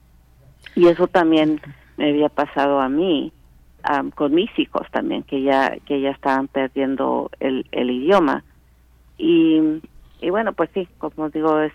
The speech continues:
es un, algo que, que, que ca-, ha causado mucho trauma en la comunidad y, y estamos todavía viendo cómo le podemos hacer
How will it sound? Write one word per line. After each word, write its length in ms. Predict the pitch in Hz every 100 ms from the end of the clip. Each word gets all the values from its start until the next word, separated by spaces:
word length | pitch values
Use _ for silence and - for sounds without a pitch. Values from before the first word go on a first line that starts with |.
| -
es 120 | 156 -
un, 240 | - 156 - _ _
algo 360 | 151 147 156 160
que, 320 | - 143 135 - -
que, 500 | 139 131 131 123 - - - _ _ _ _ _
que 120 | 147
ca-, 180 | - -
ha 140 | 147 156
causado 440 | 160 - 156 151
mucho 300 | 156 151 151
trauma 560 | - 147 151 180 202 165
en 80 |
la 80 | 147
comunidad 680 | 139 123 139 143 139 147 185
y, 300 | 156 143 135 -
y 200 | - 143
estamos 460 | 139 - 139 143 147
todavía 500 | - 147 143 143 143
viendo 360 | 139 143 143 139
cómo 360 | - 147 147 147
le 140 | 143
podemos 340 | 139 127 127 -
hacer 340 | 127 139 143